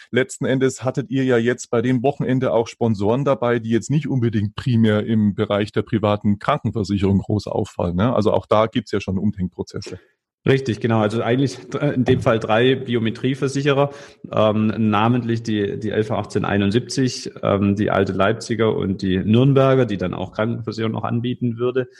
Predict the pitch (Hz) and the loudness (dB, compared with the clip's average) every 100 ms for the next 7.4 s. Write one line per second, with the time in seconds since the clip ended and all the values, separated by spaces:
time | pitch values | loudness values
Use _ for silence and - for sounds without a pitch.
0 | - - _ - 107 101 101 101 101 98 | -20 -20 _ -10 0 2 2 0 -2 -4
1 | 101 - 110 110 107 107 104 98 101 98 | -10 -4 0 2 2 0 -2 -2 -2 0
2 | 101 101 95 95 101 104 101 _ _ _ | 0 0 2 2 4 2 -4 _ _ _
3 | 95 90 87 95 92 98 95 98 92 92 | -4 -2 2 2 2 2 2 0 -2 0
4 | 98 - 101 95 - 95 90 95 117 - | 0 0 -4 -4 -6 -2 2 2 2 0
5 | 131 - - _ _ - 101 101 98 101 | -4 -4 -18 _ _ -4 0 0 0 -2
6 | 98 98 98 92 98 92 95 - 104 104 | 0 0 0 0 0 0 0 -2 -2 0
7 | 98 98 - - | -2 -4 -8 -12